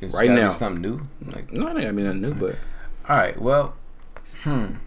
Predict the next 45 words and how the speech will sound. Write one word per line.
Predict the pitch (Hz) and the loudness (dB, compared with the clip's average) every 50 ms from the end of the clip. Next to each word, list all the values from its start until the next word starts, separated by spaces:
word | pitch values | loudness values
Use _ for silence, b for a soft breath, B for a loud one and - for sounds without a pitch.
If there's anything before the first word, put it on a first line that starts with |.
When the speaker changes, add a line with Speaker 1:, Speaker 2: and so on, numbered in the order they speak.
| - - - - - - - - B B B B B B | -8 -8 -10 -10 -12 -12 -10 -10 B B B B B B
Speaker 1:
So | - - 131 127 123 120 113 104 107 92 | -2 2 4 4 4 2 0 -6 -10 -6
most | 107 113 120 160 190 175 | -4 0 0 0 0 0
of | 175 160 | 0 0
the | 135 | 0
books | 120 135 139 131 - | 0 0 0 0 0
that | - 113 107 - - | 0 0 0 2 2
I | 110 117 123 127 127 120 113 107 107 | 4 4 4 4 4 2 -2 -2 -4
read | 107 107 110 117 120 123 | -2 0 0 2 2 2
when | 123 113 113 104 | 2 0 0 -2
I'm | 98 98 | 0 0
reading | 101 110 113 113 | -2 -2 -2 -2
a | |
book | 104 113 104 107 | -2 -4 -4 -4
is | 101 104 | -4 -4
gonna | 110 104 101 | -4 -4 -2
be | 104 | -2
something | - - 117 107 - 117 107 | -2 -2 -2 -2 -2 -2 -2
that's | 104 101 98 | -2 -2 -4
specific | - - 95 92 - - - 110 - - 110 98 - | -4 -6 -4 -4 -4 -2 -2 -2 -2 -2 -4 -4 -4
to, | - - 101 95 92 | -2 -2 0 0 2
like, | 92 92 92 - - | 2 0 0 0 -4
something | - 110 98 90 104 | -4 -4 -4 -4 -4
I'm | 95 95 | -6 -6
trying | - - 104 87 | -4 -4 -4 -4
to | 85 85 | -4 -4
learn | 90 92 98 101 101 101 98 95 | -2 -2 0 0 0 0 -2 -4
or | 101 | -6
something | - - 98 - 104 | -6 -6 -4 -2 0
I'm | 107 101 | 0 0
Speaker 2:
Mm. | 95 | -2
Speaker 1:
trying, | - 101 | -4 -4
so | - - 104 90 92 | -4 -4 -2 -2 -2
it | 92 104 | -2 -2
wouldn't | 107 107 104 104 98 | -2 -2 -2 -2 -2
be, | 101 98 98 107 - - | -4 -6 -6 -8 -10 -6
really | 107 107 101 98 | -4 -2 -2 -2
be | - 92 92 | -4 -6 -4
relative | 90 95 101 104 101 95 - - 104 95 - - | 0 0 2 2 0 0 -2 -4 -4 -4 -4 -4
to | - 95 95 113 - b b b b b b - | -4 -4 -4 -4 -8 b b b b b b -8
the | 85 82 | -8 -6
general | - 104 101 98 101 101 98 | -2 -2 0 0 2 0 0
public, | - 117 104 101 107 101 | 0 0 0 0 0 -2
I | 107 | -2
don't | 104 107 101 - | -2 -2 -2 -2
think. | 110 107 107 | -4 -4 -4